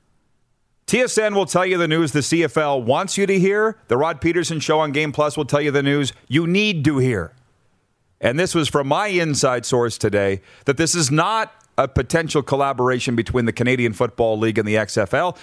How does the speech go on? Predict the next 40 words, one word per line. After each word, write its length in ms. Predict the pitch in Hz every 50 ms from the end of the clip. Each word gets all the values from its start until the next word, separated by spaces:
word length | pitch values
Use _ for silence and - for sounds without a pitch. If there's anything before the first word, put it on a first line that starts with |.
| - -
This 160 | - 196 - 196
is 120 | 180 170
a 60 | 190
collaboration 680 | - - 170 165 165 165 139 151 151 151 147 - 147 143
between 280 | 143 131 - 147 139
the 60 | 139 127
Canadian 380 | - 139 139 139 135 135 123
Football 420 | - - 135 127 - 135 123 123 117
League 200 | 120 123 117 120
and 120 | 117 110
The 80 | 104 98
Rock. 520 | 95 98 107 107 90 76 - - - - - _ _ _ _ _ _ _ _ _ _ _ _ _ _ _ _ _ _ _
This 180 | - 143 143 135
is 160 | 147 127 101
major 580 | 120 135 151 165 185 202 214 202 131 160 175 165
league 280 | 147 156 165 160 139
semantics. 800 | - - 143 127 120 127 135 143 147 139 - 160 147 - - -
Darren, 320 | 123 123 131 147 156 151 139
you're 120 | 127 117 104
a 40 |
better 260 | 95 95 123 139 160 147
business 520 | 107 85 - 151 160 127 151 147 123 -
guy 180 | - 143 139 131
than 160 | 127 123 123
me, 140 | 135 143 147
although 260 | 135 127 139 147 151
I 120 | 151 151
do 560 | 143 117 175 202 208 202 196 196 196 185 165 - _ _ _ _ _ _ _ _ _ _ _ _ 160
own 220 | 180 196 196 190
a 60 | 170
few 180 | - 180 190 190
businesses. 800 | 170 190 175 123 135 117 98 - 104 92 85 - - - - - _ _ _ _ _ _ _ _ _ _ _ _ _ _ _ _
And 340 | 127 131 135 139 139 139 139
I 220 | 139 139 139 131
have 300 | 123 107 - 151 160 170
an 80 | 180 170
idea 320 | 170 170 160 160 160 156
how 140 | 143 147 147
this 220 | 135 135 127 - -
works. 440 | 127 117 98 85 - - - -